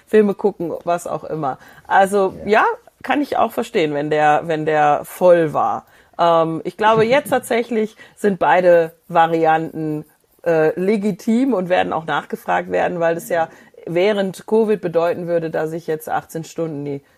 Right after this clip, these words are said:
Speaker 1: Maske aufhabe. Und da gibt's sicher viele, die
Speaker 2: Ja.
Speaker 1: sagen, "Oh, dann mache ich den Umstieg lieber und hab mal so eine Zeit gerade für
Speaker 2: Aber
Speaker 1: mich."
Speaker 2: dann,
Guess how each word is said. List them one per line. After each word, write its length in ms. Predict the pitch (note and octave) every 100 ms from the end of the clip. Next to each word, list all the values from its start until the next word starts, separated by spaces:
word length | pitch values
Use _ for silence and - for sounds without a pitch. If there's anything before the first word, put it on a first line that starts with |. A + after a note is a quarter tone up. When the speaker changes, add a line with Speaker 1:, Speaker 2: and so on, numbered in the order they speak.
| _
Speaker 1:
Maske 340 | C#3 - -
aufhabe. 640 | - - - C3+ C#3+ D#3+ C#4+ _ _
Und 160 | - F3
da 120 | C4
gibt's 180 | C#4 A3+
sicher 220 | B3+ A3+ G3
viele, 300 | A3+ G3+ F3+
die 80 |
Speaker 2:
Ja. 80 | F3
Speaker 1:
sagen, 260 | D#3+ D3+ D3
"Oh, 180 | F3+ F3 - _
dann 180 | F3+ E3
mache 180 | D3+ C#3
ich 80 |
den 160 | - B2
Umstieg 420 | G#2+ C#3 - C3
lieber 340 | C3+ C3+ B2 D#2
und 280 | A#2+ B2 D#3
hab 160 | C#3
mal 200 | C3+ B2+
so 120 | B2+
eine 160 | B2 B2
Zeit 440 | - C3 B2+ - _ _
gerade 280 | - B2 B2
für 100 | -
Speaker 2:
Aber 120 | B2+
Speaker 1:
mich." 100 | B2+
Speaker 2:
dann, 320 | A2+ A#2 -